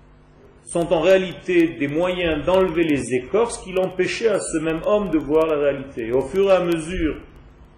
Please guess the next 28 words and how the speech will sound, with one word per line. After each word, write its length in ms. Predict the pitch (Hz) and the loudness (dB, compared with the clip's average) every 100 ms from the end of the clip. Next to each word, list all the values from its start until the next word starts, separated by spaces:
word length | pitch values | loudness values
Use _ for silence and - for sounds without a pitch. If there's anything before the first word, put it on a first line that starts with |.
| - - - | -20 -20 -10
qu'il 120 | 165 | -10
se 160 | - 175 | -2 0
nettoie, 960 | 175 208 208 - 202 170 - - - - - - - - - - | 2 0 0 -2 2 2 2 -4 -14 -16 -20 -20 -20 -20 -20 -10
qu'il 120 | 160 | 0
enlève 560 | 175 208 220 208 175 139 | 4 6 8 6 4 2
ses 540 | 135 - 151 147 127 170 | -4 -2 0 0 2 0
écrans, 540 | - - 151 165 - - - - - | -2 -4 -4 -4 -8 -20 -20 -18 -6
il 160 | 143 | 2
arrive 640 | 151 147 190 247 214 175 160 | 4 4 2 -2 -2 -2 0
à 80 | 151 | 2
la 120 | 147 | 0
solution, 760 | - 202 165 - 170 160 185 - - - - - - - - - | -2 -6 -6 -10 -6 -6 -6 -12 -20 -20 -20 -20 -20 -20 -20 -12
euh, 260 | 139 139 - - | -8 -8 -8 -4
au 100 | 139 | -4
bout 320 | 135 233 269 | 0 4 4
de 100 | 170 | 4
cette 200 | 151 151 | 2 0
solution, 640 | - 156 147 - 147 151 165 156 | -2 -4 -4 -6 -6 -6 -6 -10
il 100 | 127 | -12
dit : « 220 | 120 147 | -4 -2
Rotseani, 600 | 139 143 156 156 214 226 - | -2 -2 -2 -2 -6 -6 0
car 440 | 165 - - - - - | 2 2 -4 -14 -20 -8
je 140 | 135 | 2
veux, 380 | 175 151 196 - - - - - | 4 6 4 4 -2 -16 -20 -12
c'est 200 | - 185 | 2 2
ma 140 | 165 | 4
vraie 240 | 131 131 151 | 0 0 2
nature. 440 | 131 - 120 101 | 0 -2 -10 -10